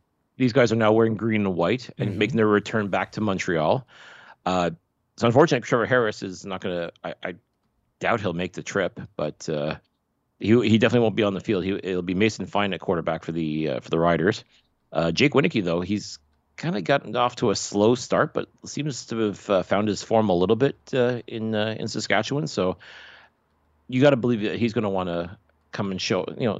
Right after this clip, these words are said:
Speaker 1: kinda like Cody Fajardo is gonna, they're, he's probably not obsessing about this game. He probably didn't have it circled on his calendar necessarily, but I'm sure there's a little part of him that's gonna be like, "Well, y'all coulda had me if you ponied up the dough, but you didn't." So,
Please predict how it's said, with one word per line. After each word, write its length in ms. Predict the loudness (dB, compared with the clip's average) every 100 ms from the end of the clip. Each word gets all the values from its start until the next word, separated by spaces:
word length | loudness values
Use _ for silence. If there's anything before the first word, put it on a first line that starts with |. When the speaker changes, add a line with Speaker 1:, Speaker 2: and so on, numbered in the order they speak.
| -6 0
Speaker 1:
kinda 160 | 2
like 140 | 4 4
Cody 200 | 2 2
Fajardo 440 | 0 0 2 0
is 100 | -2
gonna, 300 | -4 -6 -6 -12 _ _ _ _
they're, 180 | -10 -10 -10
he's 120 | -10
probably 300 | 0 0 0
not 140 | -8 -10
obsessing 480 | -10 -6 -6 -4 0
about 220 | 0 0
this 160 | -8
game. 340 | -4 -4 -4 -8 -12 -12
He 100 | -6
probably 240 | -2 0
didn't 120 | 0 -2
have 120 | -2
it 80 | -2
circled 300 | -2 0 2
on 80 |
his 100 | 0
calendar 380 | -2 -2 -2 -2
necessarily, 540 | -6 -8 -4 -4 -2 -4
but 260 | -4 -4 _ -20 -20 _ _ -8
I'm 80 | -2
sure 120 | 0
there's 140 | 0
a 40 | 2
little 120 | 2
part 220 | 2 0
of 80 | 2
him 160 | 0 0
that's 140 | -4
gonna 140 | -6
be 120 | -4 -4
like, 180 | -4 -2
"Well, 300 | 0 0 -4 _ _ _ _ _ -4
y'all 260 | 2 2
coulda 180 | 2 0
had 260 | 2 0 -2
me 280 | -8 -8 -12 -14
if 180 | -14 -8
you 120 | -8
ponied 340 | -4 -4 -2 -2
up 160 | -2
the 80 | -2
dough, 300 | 0 2 0
but 440 | -4 -8 _ -20 -20 -20 _ -10
you 160 | -6 0
didn't." 320 | 0 0 -6
So, 360 | -4 -2 -4